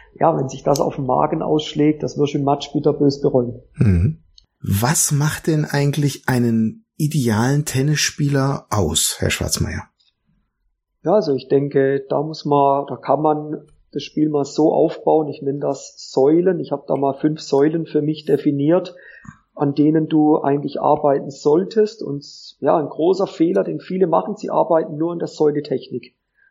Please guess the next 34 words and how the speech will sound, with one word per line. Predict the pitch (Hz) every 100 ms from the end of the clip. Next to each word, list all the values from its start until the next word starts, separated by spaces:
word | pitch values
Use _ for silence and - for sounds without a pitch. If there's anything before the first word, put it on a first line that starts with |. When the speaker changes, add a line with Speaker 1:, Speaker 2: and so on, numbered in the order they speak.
| _
Speaker 1:
und | 143 143
haben | 156 156
dann | 151
eine | 151
Bilderbuchtechnik, | 170 190 208 214 196 - 190 - 185
aber | 175 156
sie | 151
wissen | 156 165 160
nicht, | 160 160
wie | 147
sie | 156
das | 143
Spiel | - 151
gewinnen | 151 131 135 151
sollen | - 131 120 - - - -
oder | 151 147
können. | 143 - 139 123 117 - _ _
Und | - 131
für | 143
mich | 156 208
die | - 165
erste | - - 196
Säule | - 180 185 175
ist | 139 -
ganz | 139 139
klar | - 139
die | 135
Technik, | 156 214 - - - _ _ _ _
die | 151
zweite | - 147 175 196
Säule | - 175 180 175
ist | 170 -
das | - -
Taktische, | 185 - 247 - 262